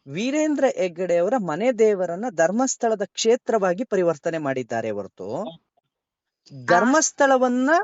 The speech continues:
Speaker 1: ಅವರು ಹಾಕೋ ಮ-, ಮುತ್ತಿಗೆ ಮಾ-, ಏನು, ಆ, ತೆಕ್ಕೆಗೆ ತಗೊಂಡಿಲ್ಲ.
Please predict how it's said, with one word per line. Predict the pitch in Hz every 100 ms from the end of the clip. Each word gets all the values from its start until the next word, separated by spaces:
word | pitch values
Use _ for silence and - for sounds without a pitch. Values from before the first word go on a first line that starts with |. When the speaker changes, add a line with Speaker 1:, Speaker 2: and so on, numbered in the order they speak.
| -
Speaker 1:
ಅವರು | 180 220 262 254
ಹಾಕೋ | - _ 185 - 185
ಮ-, | 165 151
ಮುತ್ತಿಗೆ | 175 185 190 175
ಮಾ-, | 165 147 147 135
ಏನು, | 147 175 180 190 156
ಆ, | 156 156 147 139
ತೆಕ್ಕೆಗೆ | - 185 220 -
ತಗೊಂಡಿಲ್ಲ. | 160 143 120 101